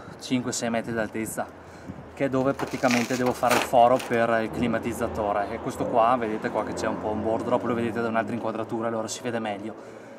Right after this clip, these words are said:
Questo qua è il perforo che ho fatto dall'interno della casa per vedere da dove uscivo. E adesso da sopra l'impalcatura vado a fare il carotaggio con il, eh, demolitore per arrivare, eh, all'altro,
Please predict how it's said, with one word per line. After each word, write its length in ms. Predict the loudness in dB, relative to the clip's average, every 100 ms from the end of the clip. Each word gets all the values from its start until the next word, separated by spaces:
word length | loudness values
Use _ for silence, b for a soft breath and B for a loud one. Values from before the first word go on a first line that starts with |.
| B B -12
Questo 160 | -8 4
qua 80 | 4
è 40 |
il 60 | 4
perforo 380 | -2 0 0 0
che 80 |
ho 60 | -4
fatto 600 | 0 0 0 -2 0 -2 -6 -14
dall'interno 720 | 2 4 4 2 4 4 4
della 160 | 0 -2
casa 260 | -2 -4
per 140 | -6 -6
vedere 220 | -2 -2
da 140 | -2
dove 120 | -4 -4
uscivo. 440 | -6 -6 -6 -8 B B B B B -20 -20 -16 -4
E 80 |
adesso 320 | 0 0 -2 -6
da 80 |
sopra 240 | -6 -4 -4
l'impalcatura 540 | 0 0 0 0 0
vado 160 | 0 0
a 20 |
fare 220 | 0 -2
il 40 | 0
carotaggio 540 | -2 4 2 4 -2
con 520 | -2 -2 -2 -2 -4 -8
il, 260 | -10 -4 -2
eh, 360 | 0 0 0 -4 -14 -20 -20 -12
demolitore 760 | -8 -4 -4 -2 2 2 2 -4 B B B B
per 120 | -2 2
arrivare, 640 | 2 4 4 4 0 -2 -10
eh, 680 | -6 -4 -2 -2 -2 -2 -4
all'altro, 760 | 0 2 4 2 2 0 0